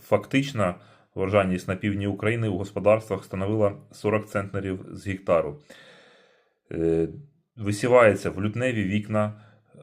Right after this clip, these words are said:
а також перша або друга декада березня. Норма висіва, е, складає два і шість, е, три мільйони штук на гектар. Е, він не терпить загущення, сіється рідко.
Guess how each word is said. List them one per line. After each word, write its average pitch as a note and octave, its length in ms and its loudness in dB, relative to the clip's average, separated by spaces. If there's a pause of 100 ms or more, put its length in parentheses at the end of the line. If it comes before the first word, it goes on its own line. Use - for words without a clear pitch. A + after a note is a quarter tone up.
а - 100 -8
також G2+ 360 0
перша A#2 440 6
або F#2+ 180 2
друга G#2 340 2
декада G2 600 6 (760)
березня. E2 680 2 (840)
Норма A#2+ 380 2
висіва, G#2 640 -2 (120)
е, E2+ 460 -4
складає G2+ 560 4
два G2 260 6
і G2+ 100 0
шість, B2+ 460 -10 (500)
е, E2+ 240 -6
три A2 280 -2
мільйони G#2+ 540 0
штук - 600 -12 (260)
на F#2+ 400 -2
гектар. G2+ 600 0 (680)
Е, F2 400 -4
він G#2+ 200 -2
не A2 100 0
терпить G#2+ 460 2
загущення, F#2 720 -2
сіється G#2 500 -4
рідко. F2+ 460 -8